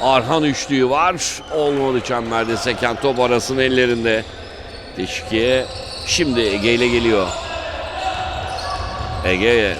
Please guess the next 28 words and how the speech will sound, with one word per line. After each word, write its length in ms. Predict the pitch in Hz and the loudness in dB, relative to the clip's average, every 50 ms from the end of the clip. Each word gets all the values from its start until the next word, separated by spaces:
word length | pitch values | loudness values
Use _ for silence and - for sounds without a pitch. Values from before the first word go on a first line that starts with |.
| 87 107 | -2 0
bıraktı. 680 | 113 110 107 101 95 - - 139 143 139 131 123 110 98 | 2 2 2 0 0 -2 -2 2 4 6 6 4 4 2
Pas 520 | 135 135 135 120 - - - - - - - - - - - - - - - | 2 2 2 0 0 -4 -4 -6 -6 -6 -6 -8 -8 -8 -10 -10 -10 -6 -6
çok 140 | 113 104 | -6 -6
hızlı. 600 | - - 113 110 98 92 90 92 98 107 135 147 143 - | -4 -4 -4 -4 -4 -4 -6 -4 -2 0 0 0 -2 0
Ters. 540 | - 131 131 131 127 120 - - - - - - - - - - - - - - - | 0 2 2 2 0 -4 -8 -10 -10 -10 -12 -12 -12 -10 -10 -10 -10 -10 -10 -8 -4
Emre 300 | 107 104 101 110 120 123 | -2 -2 0 2 2 2
yetişemedi. 580 | 120 110 101 - - 127 113 107 107 107 113 120 | 2 2 0 -2 -2 0 2 2 2 2 0 0
Top 260 | 120 139 127 110 123 | 2 0 0 2 4
oyun 240 | 127 123 131 127 127 | 4 4 4 4 4
dışında. 540 | 127 117 - 127 123 110 104 110 113 120 - - - - - - - - | 2 2 2 2 2 2 4 4 4 4 2 -4 -14 -16 -16 -14 -4 0
Üç 300 | - 127 110 - - - | 0 2 2 0 2 2
dakika 380 | 127 107 - 120 113 104 139 | 2 2 2 -2 -2 2 4
yirmi 320 | 139 127 120 120 113 117 123 | 4 6 6 4 4 4 2
üç 120 | 131 123 | 2 2
saniyemiz 640 | - - 147 139 127 123 123 123 127 135 127 107 110 | 2 2 4 4 4 6 6 6 4 4 2 2 4
var. 260 | 131 131 139 135 117 | 4 4 4 2 0
Kalan 340 | - 127 127 131 131 131 117 | 0 2 4 4 4 2 0
süre 340 | - - 120 117 127 139 127 - - - - - - | 0 -2 2 2 2 2 0 -6 -12 -14 -12 -4 0
on 120 | 135 139 | 0 0
iki 200 | 139 - - 151 | 0 2 2 2
on 160 | 139 135 127 | 2 4 4
bir. 140 | 127 127 120 | 2 0 0
Petna 360 | 104 123 127 123 - - 147 | 2 0 0 0 0 0 0
üstünlüğü 500 | 139 127 123 - 135 135 123 123 123 120 | 0 0 0 -2 -2 0 2 4 4 4
devam 340 | 117 120 127 139 143 139 135 | 6 6 4 4 4 4 4
ediyor. 220 | 123 117 123 120 120 | 4 4 4 6 4
İlk 200 | 123 127 - - | 4 2 2 2
periyotta 640 | 151 139 135 131 123 107 - - 120 113 104 98 | 4 4 6 4 2 2 2 2 2 2 2 0